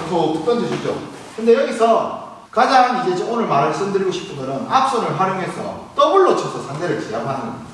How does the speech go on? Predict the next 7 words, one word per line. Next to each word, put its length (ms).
그래서 240
가볍게 720
탕탕 220
이렇게 600
하는 160
거죠. 140
그래서 500